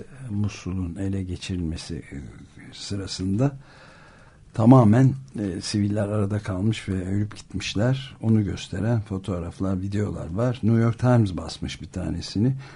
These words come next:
ve daracık bir yerde yıkılmış, e, Dicle kıyısı kenarında yıkıl-, yıkık harabe binalar arasında sıkışmış sivilleri gösteriyor.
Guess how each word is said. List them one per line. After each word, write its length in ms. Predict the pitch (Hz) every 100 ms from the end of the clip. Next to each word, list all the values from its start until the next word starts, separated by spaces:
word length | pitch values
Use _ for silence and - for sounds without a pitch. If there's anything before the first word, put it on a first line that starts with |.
| -
ve 160 | 113 110
daracık 500 | 139 131 101 101 98
bir 60 |
yerde 500 | 101 92 92 117 135 135 - - -
yıkılmış, 640 | 98 107 107 101 - -
e, 720 | 78 87 90 87 82 82 95
Dicle 420 | 110 98 87 82 - - 131 -
kıyısı 420 | 98 87 - 92
kenarında 640 | 90 98 95 95 95 95 104
yıkıl-, 420 | 95 98 101 92
yıkık 420 | 104 104 - 104 - -
harabe 520 | 101 98 98 104 92
binalar 400 | 95 95 101 98
arasında 380 | 87 - 90 98
sıkışmış 540 | - - 87 107 104
sivilleri 520 | - 85 90 87 90
gösteriyor. 480 | 71 - - - -